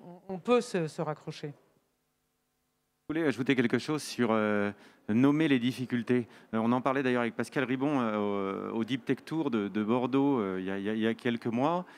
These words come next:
Speaker 2: Euh, il ne faut pas hésiter à dire, par exemple, moi je le dis en tant que cofondateur de Trifrog Therapeutics, qu'une société comme Trifrog Therapeutics a failli mourir trois fois sur le chemin. Cet A N R n'est pas gagné, ça s'arrête. Ce, ce bout de financement n'est pas trouvé, ça s'arrête.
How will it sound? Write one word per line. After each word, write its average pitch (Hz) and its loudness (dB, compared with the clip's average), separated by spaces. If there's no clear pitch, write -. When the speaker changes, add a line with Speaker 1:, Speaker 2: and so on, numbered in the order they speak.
Speaker 2:
Euh, 113 0
il 139 -4
ne 123 -6
faut 147 -4
pas 175 -2
hésiter 147 -2
à 120 2
dire, 143 -6
par 117 -2
exemple, 139 -6
moi 143 0
je 110 -4
le 113 0
dis 127 -4
en 135 0
tant 127 -2
que 117 -6
cofondateur 120 -2
de 110 0
Trifrog 123 -6
Therapeutics, 117 -4
qu'une 107 -4
société 165 -4
comme 120 0
Trifrog 139 -4
Therapeutics 120 -2
a 131 2
failli 143 -2
mourir 151 2
trois 156 -2
fois 160 -2
sur 139 -4
le 123 -2
chemin. 151 -2
Cet 139 -2
A 165 4
N 165 4
R 165 2
n'est 160 0
pas 156 0
gagné, 156 0
ça - -4
s'arrête. 127 -2
Ce, 139 4
ce 123 -2
bout 147 -2
de - -6
financement 160 -2
n'est 165 -2
pas 170 -4
trouvé, 170 0
ça 165 -4
s'arrête. 131 -4